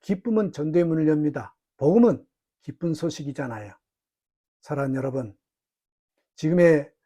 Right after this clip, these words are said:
삶의 자리에서 기뻐하기 어려우십니까? 그렇다면 기억하십시오. 기쁨은 상황이 아니라 결단이며 훈련입니다. 그리고 그 훈련의 끝에는 하나님과 함께 웃고 있는 내가 기다리고 있습니다.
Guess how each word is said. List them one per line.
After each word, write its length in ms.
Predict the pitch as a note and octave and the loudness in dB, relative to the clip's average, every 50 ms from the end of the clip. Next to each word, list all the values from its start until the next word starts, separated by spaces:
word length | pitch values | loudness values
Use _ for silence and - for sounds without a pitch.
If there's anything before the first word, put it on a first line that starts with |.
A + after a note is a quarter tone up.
| _ _ | _ _
삶의 420 | _ - - F#3 F#3+ F#3 F3+ F#3 | _ -8 -4 -2 0 2 2 2
자리에서 360 | E3 E3+ E3 E3 D#3 D#3 E3+ D3+ | 2 2 2 2 0 0 -4 -8
기뻐하기 480 | - - D3 - - D#3 D3+ D3+ D3+ D3+ | -8 -10 -12 -6 -2 -2 -2 0 0 0
어려우십니까? 800 | C#3+ D3 D#3 D3+ D3 - - C#3+ C3+ C3+ C3 - C#3+ A#2 - _ _ _ _ _ _ _ _ _ _ _ _ _ _ _ | 0 2 0 0 0 -2 -8 -8 -8 -8 -8 -10 -10 -10 -12 _ _ _ _ _ _ _ _ _ _ _ _ _ _ _
그렇다면 420 | - E3 F3 F3 - F3+ F#3 E3+ | -2 -2 -2 2 2 2 2 2
기억하십시오. 680 | - - F3+ E3+ - - D#3+ B2 A#2+ - - D3+ B2+ A#2 - _ | 2 2 2 2 2 -2 -6 -6 -6 -8 -6 -6 -6 -6 -8 _
기쁨은 540 | - G3 F#3+ - A#3 A3 G#3+ E3+ B2+ B2+ _ _ _ _ _ _ _ _ _ _ | -6 -4 0 2 4 4 4 4 2 -2 _ _ _ _ _ _ _ _ _ _
상황이 500 | _ - - - - A3+ B3 B3+ B3 A#3 | _ -20 -16 -10 -6 -2 0 0 2 2
아니라 300 | G#3 F#3 F#3+ E3+ D3 - _ | 4 4 4 4 2 -2 _
결단이며 640 | - - - D#3 F3+ F3+ - A3+ G#3 G3 F#3+ F#3 D#3+ | -12 -6 -4 -4 -4 0 0 0 0 0 0 -2 -2
훈련입니다. 840 | - - - - B3 C#4 D4+ C#4 A3+ F3+ D#3 C3 A#2 - - - _ _ _ _ | -2 -4 -8 -2 0 4 4 4 4 2 0 -6 -8 -14 -20 -20 _ _ _ _
그리고 320 | - - C4+ C4 A#3+ G3 | 2 4 6 8 8 8
그 160 | - - A3+ A3+ | 6 4 0 0
훈련의 400 | - - B3+ B3 A#3 A3+ A3 A3+ | 2 2 2 4 4 2 2 0
끝에는 440 | C4+ C4+ - - A3+ F3+ B2 G2+ _ _ _ _ _ _ _ _ _ _ _ _ _ - | -2 -4 -2 -2 -4 -4 -4 -8 _ _ _ _ _ _ _ _ _ _ _ _ _ -10
하나님과 400 | - E3+ F3 E3+ E3 D#3 E3+ D3+ | -6 -2 -2 0 2 2 2 2
함께 260 | F3+ F#3+ D#3+ - F3+ | 0 -2 -4 -2 -2
웃고 280 | E3 E3+ E3 - F3+ | -2 -2 0 -2 -2
있는 380 | E3+ E3+ E3+ E3+ D#3 C3+ A2 - _ _ _ _ _ _ _ _ _ _ _ - | 0 0 0 0 0 -2 -4 -8 _ _ _ _ _ _ _ _ _ _ _ -8
내가 420 | C3+ C3 C3+ C#3 D3+ C#3+ C#3 C#3 | -4 -4 -2 0 0 0 -2 -2
기다리고 420 | - D3 C3+ C#3+ C3+ C#3+ B2+ B2+ | -6 -8 -6 -6 -6 -6 -6 -6
있습니다. 580 | C3 A#2+ - - - B2 A#2 A#2 - - - _ | -6 -8 -8 -14 -16 -14 -14 -16 -18 -20 -20 _